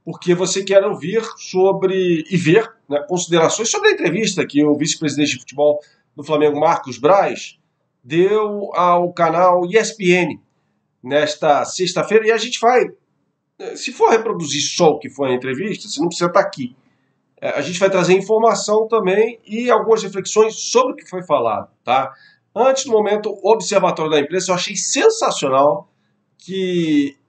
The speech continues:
aquela história que nunca existiu, que foi falado sobre isso aqui no canal, sobre Real Madrid.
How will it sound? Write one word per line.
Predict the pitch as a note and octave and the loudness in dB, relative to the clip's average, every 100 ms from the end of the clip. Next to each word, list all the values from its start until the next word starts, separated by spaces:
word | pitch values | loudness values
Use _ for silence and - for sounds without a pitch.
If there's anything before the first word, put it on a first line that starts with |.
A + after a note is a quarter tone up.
| _ | _
aquela | - C#3+ B3+ | -6 0 2
história | - - F3+ F3 E3+ | 0 0 2 4 2
que | E3+ F#3+ | -2 -4
nunca | C#4 - | -4 -4
existiu, | - F3+ - D#3+ F3+ F#3+ | -4 -2 -2 2 2 2
que | F#3 | -4
foi | F3+ G#3 | 0 0
falado | G#3 F#3+ G3+ - | 4 2 2 0
sobre | - F3 | -4 -6
isso | F3+ F3+ | -6 -8
aqui | E3+ | -6
no | D#3 | -6
canal, | C#3 A2+ A#2 C#3 C#3+ - _ _ | -2 0 4 4 2 -4 _ _
sobre | F3 F3 | -6 -2
Real | E3 F3 A3+ | -2 0 2
Madrid. | A#3+ E3+ - C3+ D#3 D#3 | 2 0 0 0 0 -2